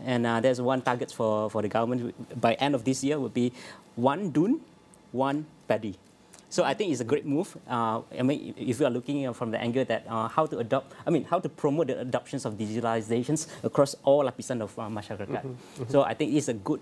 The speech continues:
Speaker 1: approach. But, uh, in terms of, you know, how to, uh, capture the K P I, uh, that's another thing. Okay, so, uh, pelaksanaan or the execution part, that is another, another issue that we're gonna discuss later lah, okay?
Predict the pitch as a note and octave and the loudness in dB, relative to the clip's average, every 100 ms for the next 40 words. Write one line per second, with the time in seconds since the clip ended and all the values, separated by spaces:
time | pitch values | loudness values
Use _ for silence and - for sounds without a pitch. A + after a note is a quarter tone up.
0 | - - - - - A#2 A2 - B2+ B2 | -6 -6 -2 -4 -2 -2 -2 -2 -4 0
1 | B2 E3 E3 C3+ C3 B2 B2 - E3+ E3+ | 0 0 0 -2 0 0 2 2 2 2
2 | C3 - - - - C3+ C3+ C3+ G3 - | -2 -2 -12 -20 -4 0 0 0 -4 2
3 | A3+ C#3+ D#3+ D#3+ C3 C3+ D3 A#2 C#3 B2 | 2 2 -4 0 0 0 2 2 2 2
4 | A2+ A2 A2 A2+ G2 - A2+ B2+ C3+ - | 2 0 0 0 -2 -2 2 2 -2 -8
5 | - B2+ - - - E3 C#3 C#3 C3 A#2+ | -2 -2 -2 -20 -10 -2 -2 0 0 0
6 | - B2 A#2+ C3+ C3 B2+ A2 - B2 - | 0 -2 0 0 0 0 -4 -4 -4 -2
7 | B2+ B2+ C3+ C3+ B2+ B2 G2+ G2+ G#2 G#2+ | 0 0 0 0 0 -2 -4 -4 -2 -4
8 | - A2+ A2 A#2 A#2+ A2+ B2+ A#2+ G#2+ A2+ | -4 0 2 2 0 0 0 0 -2 -4
9 | G#2 A2+ G#2 - - - - C3 A#2 A2 | -4 -4 -4 -8 -14 -10 -4 -2 0 0
10 | B2+ C3+ G#2 G#2+ F3 G3+ | 2 2 2 0 -2 -4